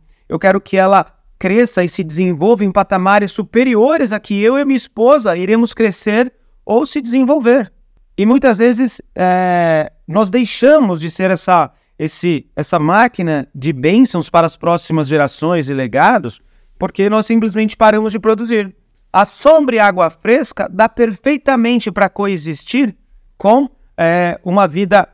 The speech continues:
de muita performance em diversas áreas. Um casamento bem estruturado, uma sa-, uma vida saudável. É óbvio que tem as intempéries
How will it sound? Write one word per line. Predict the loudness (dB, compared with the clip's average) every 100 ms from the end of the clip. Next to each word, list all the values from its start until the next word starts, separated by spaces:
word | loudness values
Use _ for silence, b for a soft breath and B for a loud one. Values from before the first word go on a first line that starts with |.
| -12
de | -4 -2
muita | 0 0 0
performance | 0 -2 2 2 2 0 -4 -6 _ _ _ -6
em | -4
diversas | -4 -2 0 0 0 0
áreas. | 2 2 2 -4 -14 _ _ -10
Um | -2
casamento | 0 2 0 -2 -2
bem | -4
estruturado, | -4 -6 -2 2 4 4 2 -2
uma | 0 -2
sa-, | -2 -4 -2
uma | -2 -2
vida | -4 -2 -2 -2 _
saudável. | 0 2 2 2 2 0 -2 -8 _ _ _ _ _ _ _
É | -4
óbvio | 2 2 0
que | -6
tem | -2 -2
as | -2
intempéries | -2 -2 0 -2 0 0 0 -2 -6